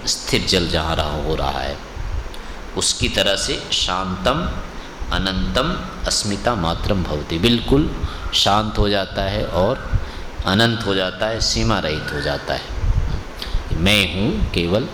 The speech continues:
इतना रह जाता है। यत्र इदम उक्तम, जिसके विषय में ये कहा गया है, तम अणु मात्रम आत्मानम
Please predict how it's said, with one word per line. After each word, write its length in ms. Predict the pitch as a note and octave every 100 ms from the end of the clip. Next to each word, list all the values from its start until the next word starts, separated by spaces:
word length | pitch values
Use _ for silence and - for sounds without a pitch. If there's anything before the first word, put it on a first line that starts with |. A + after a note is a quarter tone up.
| -
इतना 460 | F2 F2+ G2 - -
रह 200 | E2 C#2
जाता 340 | C#2+ C2+ - C2
है। 220 | - - - - - - - - - - - - - - - - - - - - - - - - - -
यत्र 340 | F#2+ C3+ - C3
इदम 280 | A2 G#2 G2
उक्तम, 360 | F2+ C3 C3+
जिसके 320 | G2 G#2 - A#2
विषय 380 | F#2 F2+ - E2
में 420 | F#2+ C3 - -
ये 180 | G#2 G#2
कहा 320 | E2 E2+ E2+
गया 280 | D#2+ D#2 D2+
है, 240 | D#2 A2 C#3 - - - - -
तम 180 | C3 D3
अणु 340 | G#2+ G#2 B2
मात्रम 580 | G2+ F2 F2+ - - -
आत्मानम 840 | - F2 - F2+ E2+ F2 G2 D3